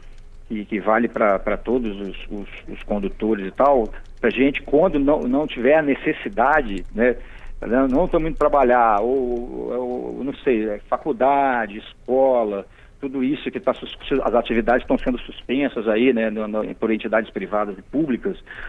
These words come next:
né, isso talvez até atinja aqui o nosso dia a dia também. A gente tá esperando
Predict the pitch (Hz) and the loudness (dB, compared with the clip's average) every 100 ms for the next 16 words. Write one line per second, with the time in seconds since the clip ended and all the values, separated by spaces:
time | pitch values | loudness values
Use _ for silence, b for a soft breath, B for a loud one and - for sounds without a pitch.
0 | - 110 135 - - 117 123 131 123 147 | 0 2 4 0 0 4 4 4 2 0
1 | 175 - 143 151 127 127 123 113 113 107 | -2 -2 -4 -4 -2 0 2 2 -2 -4
2 | 107 101 92 110 98 92 107 143 78 95 | -4 -4 -2 -2 -2 -4 -4 -4 -6 -6
3 | 101 - 110 104 - 104 110 101 | -8 -2 -2 0 -2 -2 -2 -4